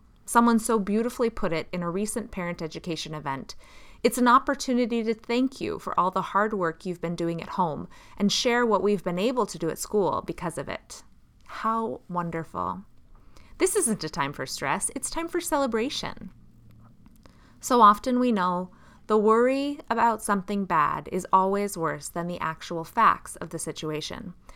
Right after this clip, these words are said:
There are so many wonderful things to share. They're reading. We're almost working on tying bows. They work with dishwashing and don't spill a drop. Their language skills are suddenly exploding.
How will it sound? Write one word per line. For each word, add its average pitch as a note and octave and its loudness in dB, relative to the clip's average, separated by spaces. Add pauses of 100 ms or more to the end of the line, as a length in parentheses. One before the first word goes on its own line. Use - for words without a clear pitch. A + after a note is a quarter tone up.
(300)
There B3+ -2
are C4 -4
so C#4+ 0
many D4 -2
wonderful B3+ -2
things A#3 -2
to A3 -8
share. - -8 (500)
They're A3 2
reading. A3 2
We're G#3+ 4
almost D4+ 4
working A#3 -2
on G3+ -2
tying F#3+ -4
bows. D3+ -6 (240)
They F#3+ 0
work G#3 2
with F3+ -6
dishwashing G#3+ 0
and E3+ -6
don't E3+ -4
spill D#3+ -4
a D3+ -6
drop. - -4
Their G3 0
language G3 0
skills A#3+ -4
are F3 -8
suddenly F#3 -4
exploding. - -8